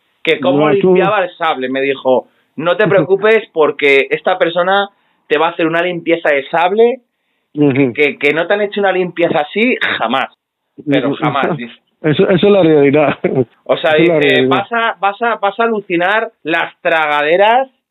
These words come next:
Speaker 1: eh,
Speaker 2: Ujú,
Speaker 1: la,
Speaker 2: ujú.
Speaker 1: lo que es la garganta profunda, todo, todo, todo, o sea, eh,
Speaker 2: Exacto.
Speaker 1: entera".
Speaker 2: Ujú. Entonces ya está.
Speaker 1: Entera,
Speaker 2: Ujú.
Speaker 1: entera. Ya verás qué más.
Speaker 2: Vale.
Speaker 1: Así
Speaker 2: Vale,
Speaker 1: que,
Speaker 2: entonces,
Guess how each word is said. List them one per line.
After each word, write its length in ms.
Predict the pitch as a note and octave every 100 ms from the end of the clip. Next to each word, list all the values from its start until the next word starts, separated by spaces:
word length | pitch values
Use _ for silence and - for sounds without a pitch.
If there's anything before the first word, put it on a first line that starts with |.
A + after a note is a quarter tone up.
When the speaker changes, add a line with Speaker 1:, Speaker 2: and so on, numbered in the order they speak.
| _ _ _
Speaker 1:
eh, 160 | D3+ D#3 D3+ C3+
Speaker 2:
Ujú, 80 | D3
Speaker 1:
la, 120 | -
Speaker 2:
ujú. 80 | C3
Speaker 1:
lo 160 | D#3+ D#3+
que 80 |
es 60 | F#3
la 160 | G3 F#3
garganta 580 | F3 D#3 E3 E3+ E3+ E3
profunda, 680 | C#3+ - F3+ F#3+ A3 G3
todo, 320 | - E3+ A2+ -
todo, 260 | D#3+ B2 -
todo, 180 | C3+
o 60 | A2+
sea, 280 | B2+ A2 -
eh, 160 | B2 B2+
Speaker 2:
Exacto. 320 | C3 D#3 D3+
Speaker 1:
entera". 260 | C#3+ F#2 - -
Speaker 2:
Ujú. 240 | A#2+ A#2 - - A#2
Entonces 400 | C3 D3+ C#3+ D#3+
ya 60 | C#3
está. 220 | A#2+ C3 - _ _ _ _
Speaker 1:
Entera, 480 | B2 B2 C3 F#2+ E2 C#3
Speaker 2:
Ujú. 60 | A#2
Speaker 1:
entera. 460 | A#2+ A#2+ F#2+ - _ _ -
Ya 160 | D#3
verás 260 | D3+ D#3 -
qué 100 | D3+
más. 240 | C3+ D3+ C#3
Speaker 2:
Vale. 120 | D#3 - _ _ _ _ - -
Speaker 1:
Así 300 | C#3+ E3 D3+
Speaker 2:
Vale, 140 | D3+
Speaker 1:
que, 60 | D3
Speaker 2:
entonces, 640 | C#3+ C#3 C3+ C3 C3 B2